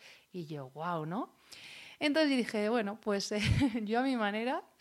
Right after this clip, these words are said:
voy a ver qué hay por aquí, que quiero explorar esto, a ver qué, a ver qué pasa por aquí", ¿no? Y bueno, pues nada, pasó que, que, que, bueno,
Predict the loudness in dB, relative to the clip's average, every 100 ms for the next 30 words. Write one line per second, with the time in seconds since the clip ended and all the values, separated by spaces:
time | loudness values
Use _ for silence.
0 | -12 -12 -14 -4 2 2 2 2 0 -2
1 | -2 -2 -4 -6 -4 -2 0 0 -2 -4
2 | -2 0 -2 -6 -6 -4 -4 -4 -8 -8
3 | -8 -6 -6 -8 -14 -18 _ _ _ _
4 | _ _ _ _ -20 -20 -8 -6 -6 -8
5 | -8 -6 -8 -10 -14 -16 -12 -10 -10 -12
6 | -20 -20 -20 -20 -8 -6 -4 -6 -8 -10
7 | -6 -6 -8 -6 -4 -2 -4 -2 -2 0
8 | 0 0 0 0 0 -4 -8 -16 -6 -4
9 | -2 -4 -4 -4 -8 _ -8 -6 -4 -6
10 | -6